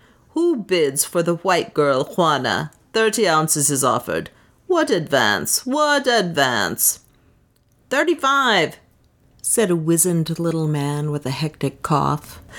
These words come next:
who looked fitter for a burial than a bridal. "Forty," cried another, a purebred Arab of stately appearance and saturnine expression,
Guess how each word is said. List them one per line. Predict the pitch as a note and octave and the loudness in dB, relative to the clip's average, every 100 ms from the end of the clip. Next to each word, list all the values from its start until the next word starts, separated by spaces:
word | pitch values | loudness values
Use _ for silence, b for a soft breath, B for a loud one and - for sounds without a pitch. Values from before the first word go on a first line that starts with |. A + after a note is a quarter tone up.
| B B | B B
who | - C4+ | -2 2
looked | C4+ C4 | 2 0
fitter | - - D#4 G3+ | -4 -2 2 2
for | E3 E3 D#3 | 2 2 2
a | |
burial | C#3+ G3+ A3 E3 B2+ C3+ | 2 2 2 2 0 -2
than | C#3+ | -2
a | C#3 | -2
bridal. | C#3 D3+ D3+ C#3 - - _ b b b _ | 0 2 2 0 -4 -8 _ b b b _
"Forty," | - - D#4+ D#4 C#4+ A3 F3 C#3+ D3+ - _ _ _ | -20 -2 0 2 0 0 2 2 0 -4 _ _ _
cried | - E3+ D3+ | -2 0 2
another, | C#3+ C#3 C#3 D3 E3+ - | 2 0 0 -4 -4 -8
a | |
purebred | - - A3 A3+ G#3+ E3+ D3+ - | -8 -2 0 2 2 2 2 0
Arab | D#3+ D3+ C#3 | 0 0 0
of | C#3+ | 0
stately | - - F3 - F3+ E3+ | 0 2 2 2 2 2
appearance | D#3 E3 C#3+ A#2 - | 2 0 0 0 -2
and | C#3+ | -2
saturnine | - F#3+ F#3 E3 C3+ C3 C3 | -2 0 0 0 0 -2 -4
expression, | A2 - - E3+ - F#2 | -6 -4 0 0 -2 -4